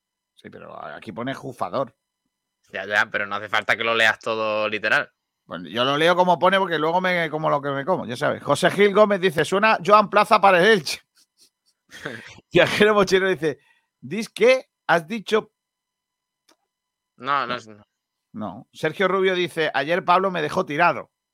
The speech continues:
Speaker 1: Es verdad, Pablo.
Speaker 2: A ver, Sergio, es que claro, a mí no me cubre nadie en blanquiazules. ¿Qué le hago?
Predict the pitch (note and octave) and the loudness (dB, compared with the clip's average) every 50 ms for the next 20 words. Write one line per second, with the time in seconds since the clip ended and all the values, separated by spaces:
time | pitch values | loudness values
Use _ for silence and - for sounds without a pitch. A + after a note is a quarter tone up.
0 | _ - - E3 F3 F3 E3 F3+ F3+ C#3 D#3+ F#3+ F#3 D#3 C#3 D3 C#3+ - - C3+ | _ -6 -4 -2 -2 0 2 2 2 4 6 4 4 6 4 2 2 0 -4 -8
1 | C3+ C3+ - D3 D#3 D3+ C#3 B2 G2 A2 B2 - - D#3 D3 B2+ C#3 C#3+ D#3 D#3+ | -10 -6 -2 0 2 2 2 2 0 -2 -4 -2 -2 -2 0 4 4 6 6 6
2 | D3+ C3 A#2+ B2 C3+ D3+ D#3+ E3 E3 D#3+ - E3+ E3+ E3+ E3+ E3 D#3+ D#3 D3+ D3 | 6 4 4 0 -2 -2 0 0 0 0 0 0 2 4 6 8 8 8 8 6
3 | C#3+ C#3 C#3 C#3 C3+ C3 A#2 - A#2+ - - E3 - C3+ A2 - C3+ C#3 D3+ D#3 | 4 0 2 0 0 0 2 0 0 0 0 0 2 2 2 2 4 6 6 8
4 | C#3+ A#2 G#2 F#2+ G2 | 6 6 2 -2 -12